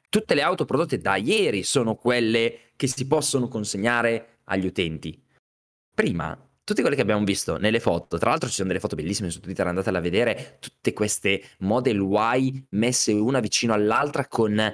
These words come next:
una precisione tedesca, no? Quando si parla di precisione tedesca, ecco, quella foto la racchiude tutta. Ci sono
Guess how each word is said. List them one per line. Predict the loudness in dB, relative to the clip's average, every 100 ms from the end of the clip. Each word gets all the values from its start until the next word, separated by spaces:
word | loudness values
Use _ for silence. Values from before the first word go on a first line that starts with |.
| -4 -12 -2
una | 0 0
precisione | 0 0 0 0 0 0 2 2 2 2 0 -2 -8 -2
tedesca, | 0 2 -2 -4 -4 -6 -6
no? | -8 -4
Quando | -2 -2
si | -2 0
parla | 0 0 -2
di | -4
precisione | -8 -6 -2 0 0
tedesca, | 0 0 0 0
ecco, | 0
quella | 0 0
foto | 0 2 2
la | 2
racchiude | 0 0 0 0
tutta. | -2 -4 -4 -2
Ci | 0
sono | 2 2 0